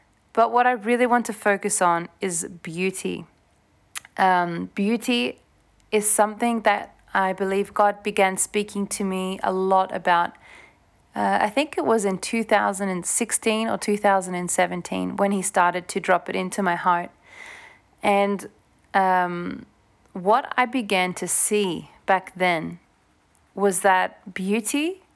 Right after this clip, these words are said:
is actually a spiritual gift.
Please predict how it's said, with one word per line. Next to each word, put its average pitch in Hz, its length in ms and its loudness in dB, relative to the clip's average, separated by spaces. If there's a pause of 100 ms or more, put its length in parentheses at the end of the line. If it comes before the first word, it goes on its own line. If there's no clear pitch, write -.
(220)
is 214 140 0 (100)
actually 226 720 -2 (180)
a - 40 -8
spiritual 180 680 -2
gift. - 460 -12